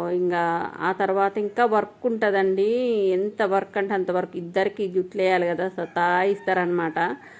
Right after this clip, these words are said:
వాళ్ళు సతాయిచ్చుడు పక్కన పెడితే మా ఆయన ఎక్కువ సతాయిస్తాడనమాట. So అన్నీ కూడా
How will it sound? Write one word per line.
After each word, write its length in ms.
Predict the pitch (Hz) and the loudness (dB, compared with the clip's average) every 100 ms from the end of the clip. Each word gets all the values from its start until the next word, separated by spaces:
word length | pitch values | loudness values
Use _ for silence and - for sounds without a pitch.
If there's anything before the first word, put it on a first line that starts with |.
| - - 180 | -20 -10 0
వాళ్ళు 380 | 170 185 240 | 4 4 4
సతాయిచ్చుడు 800 | 247 220 214 214 220 220 220 208 | 0 -2 2 2 2 -2 -2 -2
పక్కన 400 | 196 185 - 196 | 0 -4 0 2
పెడితే 300 | 190 180 190 | 2 0 -2
మా 140 | 196 175 | 0 0
ఆయన 260 | 170 185 | 2 2
ఎక్కువ 380 | 180 180 - 202 | 0 -4 -6 -4
సతాయిస్తాడనమాట. 1040 | 202 190 185 175 175 175 170 165 165 165 190 269 - - - _ _ _ _ - | -4 -2 0 0 -2 -4 0 0 0 0 0 0 -2 -8 -20 _ _ _ _ -4
So 60 | |
అన్నీ 520 | 175 185 208 233 254 247 | 0 0 0 0 0 0
కూడా 280 | 240 285 | 2 2